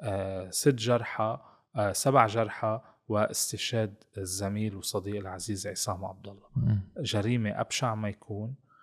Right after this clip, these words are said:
Speaker 1: آه، أكيد مستنكرة. الأبشع بهذا الموضوع إنه جريمة حرب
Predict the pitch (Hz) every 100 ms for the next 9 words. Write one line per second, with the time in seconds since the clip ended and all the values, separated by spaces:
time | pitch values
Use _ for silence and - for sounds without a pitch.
0 | - _ - 110 101 98 95 92 95 92
1 | 95 101 - - - - - - 127 131
2 | 107 - 110 104 - 101 110 - _ _
3 | - 107 - - 156 131 120 127 123 117
4 | 113 120 110 104 104 101 110 151 143 -
5 | - 127